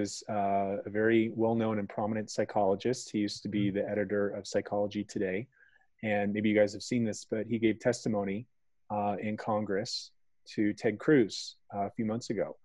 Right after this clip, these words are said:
Speaker 1: And he said from his independent research, now granted, he used to be a hardcore Hillary supporter,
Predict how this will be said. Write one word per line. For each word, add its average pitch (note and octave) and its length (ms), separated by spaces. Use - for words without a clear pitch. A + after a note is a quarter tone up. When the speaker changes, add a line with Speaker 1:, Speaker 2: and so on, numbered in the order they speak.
Speaker 1:
And G#2+ 400
he A#2+ 200
said G#2+ 520
from G#2 260
his A#2+ 260
independent C#3+ 480
research, C3+ 560
now A2+ 120
granted, C#3+ 640
he F3 120
used E3 320
to C#3 60
be B2 160
a A2 100
hardcore B2+ 1000
Hillary A#2 320
supporter, - 520